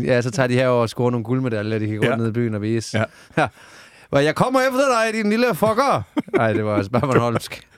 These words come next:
Speaker 2: Det var
Speaker 1: Ja.
Speaker 2: virkelig ikke en god
Speaker 1: Ja.
Speaker 2: svensk accent.
Speaker 1: <laughs> Ja. Ja, det synes jeg, det er en, det er en fiasko-historie, synes jeg.
Speaker 2: Ja.
Speaker 1: Fordi det er så pinligt.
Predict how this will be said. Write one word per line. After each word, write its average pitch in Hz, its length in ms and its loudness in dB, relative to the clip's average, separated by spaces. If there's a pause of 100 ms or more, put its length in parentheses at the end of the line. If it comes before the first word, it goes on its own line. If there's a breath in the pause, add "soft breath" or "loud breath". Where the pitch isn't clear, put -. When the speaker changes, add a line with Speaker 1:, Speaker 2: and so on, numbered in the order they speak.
Speaker 2:
Det - 100 0
var 104 160 2
Speaker 1:
Ja. - 60 4
Speaker 2:
virkelig - 280 -4
ikke 117 100 -2
en 175 60 -4
god - 120 0
Speaker 1:
Ja. 104 100 2
Speaker 2:
svensk 104 300 -2
accent. 127 380 -2
Speaker 1:
<laughs> - 20 -2 (640 loud breath)
Ja. 107 140 -2 (260)
Ja, 120 140 2
det 147 200 -2
synes 151 180 -2
jeg, 147 120 2
det 147 100 2
er 143 40 0
en, 139 120 -8
det 156 180 0
er 151 40 4
en 131 100 -2
fiasko-historie, 117 720 0
synes 95 200 -6
jeg. 107 220 2 (380)
Speaker 2:
Ja. 120 140 0
Speaker 1:
Fordi 113 280 -8
det 107 80 0
er 104 40 0
så 101 80 -2
pinligt. 117 440 -4